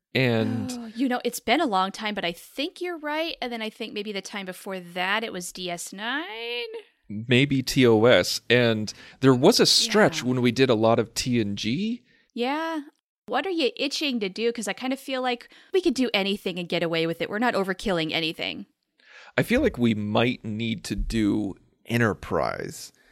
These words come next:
Speaker 2: I'm down with that. I'm down for some Warp five.
Speaker 1: So you're comfortable with doing Enterprise. All right, let's go
Speaker 2: Sure.
Speaker 1: ahead and do that then. Let's do that then. So Enterprise, which character should we focus on?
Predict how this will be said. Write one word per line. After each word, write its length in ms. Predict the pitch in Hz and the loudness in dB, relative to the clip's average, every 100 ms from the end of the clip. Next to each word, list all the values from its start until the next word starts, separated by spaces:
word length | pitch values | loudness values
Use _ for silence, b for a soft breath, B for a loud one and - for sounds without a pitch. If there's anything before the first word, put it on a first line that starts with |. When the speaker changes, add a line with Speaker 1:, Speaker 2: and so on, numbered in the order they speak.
| - | -4
Speaker 2:
I'm 140 | 370 | -2
down 220 | 403 403 | -2 -4
with 120 | 359 | -4
that. 220 | 359 381 392 | 0 0 0
I'm 100 | 381 | -2
down 160 | 403 370 | -2 -2
for 80 | |
some 180 | 320 302 | -2 0
Warp 180 | 254 233 | 2 0
five. 440 | - 226 285 - _ _ _ _ | 0 -2 -2 -8 _ _ _ _
Speaker 1:
So 220 | - - 139 | 0 4 6
you're 180 | 135 | 6
comfortable 520 | - 180 160 131 117 110 | 4 4 4 4 4 4
with 120 | 110 | 2
doing 220 | 120 110 | 4 4
Enterprise. 520 | 104 98 90 69 - | 2 0 0 -2 2
All 100 | - | 6
right, 180 | 110 76 | 6 6
let's 180 | 120 - | 4 6
go 100 | 277 | 6
Speaker 2:
Sure. 20 | |
Speaker 1:
ahead 120 | 175 139 | 8 6
and 60 | |
do 120 | 131 | 4
that 220 | 110 92 - | 6 6 6
then. 200 | 82 95 | 2 4
Let's 240 | 113 - | 0 2
do 120 | 123 | 2
that 200 | 101 78 | 4 4
then. 160 | 92 85 | 2 0
So 340 | - 110 - - _ _ _ 143 | 6 6 6 -2 _ _ _ 2
Enterprise, 520 | 160 156 143 135 - | 2 4 4 4 2
which 400 | - 123 180 - | -6 -2 0 0
character 380 | - 110 104 95 | -2 -2 0 -4
should 200 | - 87 | -4 -2
we 80 | 92 | -2
focus 460 | - 92 - 80 101 | 2 2 2 -2 -2
on? 220 | 73 | -4